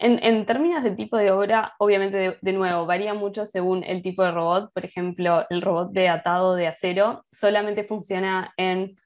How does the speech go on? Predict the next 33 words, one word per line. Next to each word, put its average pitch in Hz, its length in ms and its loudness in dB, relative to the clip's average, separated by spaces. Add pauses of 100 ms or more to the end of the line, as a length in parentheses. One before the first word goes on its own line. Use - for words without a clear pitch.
(400)
puentes 247 640 4
de 185 340 2
ciertas 220 480 2
dimensiones, 202 520 -2
como 185 240 -6
que 180 240 -4
sí 233 180 0
tienen 240 400 0 (140)
requerimientos 190 560 0
bastante 190 320 -4
estrictos, 190 640 -4 (400)
pero 202 140 6
después, 202 220 6
por 202 120 4
ejemplo, 202 360 4
otras 196 380 0
como 185 380 -2
el 170 460 -2
determinado 175 540 -2
de 185 60 -4
yeso 196 440 -2
puede 180 140 0
ser 175 140 -6
para 165 180 -2
cualquier 165 340 -4
proyecto 180 380 -4
comercial 175 720 4
o 156 60 0
residencial, 165 680 -2
o 165 40 -2
sea, 165 120 -6
no 165 160 -4
tienen, 175 440 -2